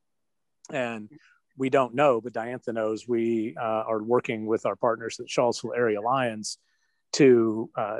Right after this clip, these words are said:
try to do a, an inventory, not just of bus stops but, and shelters, but how accessible they are, um, particularly for people with mobility issues, which a lot of older adults have.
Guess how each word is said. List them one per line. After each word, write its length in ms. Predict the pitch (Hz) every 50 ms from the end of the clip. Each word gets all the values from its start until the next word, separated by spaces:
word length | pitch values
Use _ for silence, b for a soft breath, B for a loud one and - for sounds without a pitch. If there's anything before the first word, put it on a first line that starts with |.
| 127 -
try 160 | - 135 127
to 80 | 123 117
do 180 | 117 113 110
a, 240 | 110 107 107 110 123 -
an 120 | 127 113
inventory, 760 | 117 143 160 165 156 135 127 - - 123 113 110 104 107 107 104
not 180 | 113 120 120
just 220 | - - 120 - -
of 80 | 107
bus 160 | - 127 143 -
stops 420 | - - 120 104 101 - - - -
but, 100 | 143 - -
and 180 | 127 110 98 -
shelters, 640 | - 165 151 170 - - 123 107 107 110 110 - - _ _ _ _ _ _ _ _ -
but 180 | 120 117 110 -
how 200 | - 135 123 117
accessible 600 | 107 - - - 135 135 - - 143 117 120 110
they 220 | 110 110 107 107
are, 500 | 110 107 107 107 107 110 107 110 110 110 _ _ _ -
um, 120 | 113 110 101
particularly 400 | - 131 - 139 120 - 120 104
for 100 | - -
people 240 | - - 117 - _
with 160 | - 107 -
mobility 560 | - 117 110 104 113 110 113 117 107 101 98
issues, 320 | 107 - - - 113 101 101
which 240 | - 117 - - - -
a 40 | 135
lot 220 | 113 107 104 104
of 60 | 104
older 260 | 104 107 104 98 104
adults 320 | 107 104 117 104 - - - -
have. 260 | 120 107 98 - 113